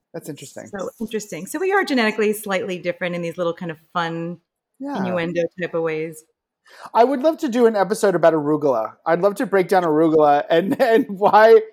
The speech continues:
Speaker 1: why we love it and why, how it's good for us. Because personally, I love arugula. Okay, we're gonna,
Speaker 2: No
Speaker 1: we're gonna
Speaker 2: better.
Speaker 1: move on.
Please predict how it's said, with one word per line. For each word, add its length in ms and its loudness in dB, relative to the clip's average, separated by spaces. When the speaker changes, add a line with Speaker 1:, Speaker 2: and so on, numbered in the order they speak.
Speaker 1:
why 300 4
we 120 0
love 240 2
it 280 2
and 160 -4
why, 360 4
how 220 0
it's 120 -6
good 160 -10
for 160 -14
us. 220 -18
Because 360 -12
personally, 520 -8
I 60 -4
love 200 -4
arugula. 360 -14
Okay, 200 2
we're 100 0
gonna, 160 4
Speaker 2:
No 160 2
Speaker 1:
we're 60 2
gonna 120 4
Speaker 2:
better. 100 0
Speaker 1:
move 120 2
on. 320 0